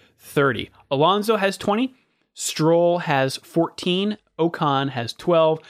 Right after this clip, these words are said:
Tsunoda has nine, and then a tie with, uh, Kimi Räikkönen and his teammate Antonio Giovinazzi with one point in fifteenth place. Behind them, Russell, Schumacher, Mazepin, and Latifi all have zero.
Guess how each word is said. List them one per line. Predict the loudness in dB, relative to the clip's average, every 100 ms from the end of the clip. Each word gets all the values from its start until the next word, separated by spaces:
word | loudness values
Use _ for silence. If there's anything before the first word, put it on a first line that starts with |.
| -20 _
Tsunoda | -6 0 2 4 4 2
has | 0 -2 -2
nine, | -2 -2 -2 -4 -4 -6 _ -20 -12
and | -4 -2
then | -2
a |
tie | -2 0 2
with, | 2 -4 -2
uh, | -2 0 -2 -4
Kimi | -4 0
Räikkönen | 0 0 -2
and | -2
his | -6 -4
teammate | -2 -2 -2
Antonio | -6 -4 -2 -2
Giovinazzi | 0 2 2 2 2 -2 -2 _ _ _ _ _ _ -10
with | -2
one | 0 0
point | 0 -2 -2
in | -4
fifteenth | -6 -10 -8 -12 -6
place. | 0 2 0
Behind | -4 0 2 2
them, | 0 -2 -6 0
Russell, | 0 0 -4
Schumacher, | -2 0 2 0 0 -2
Mazepin, | 0 0 -2 -4 -4
and | -2 -4
Latifi | -6 -4 -6 -4 -8 -8 _ _ _ -6
all | -6
have | -2 -2 -2 -4 _ _ _
zero. | -8 -6 -4 -6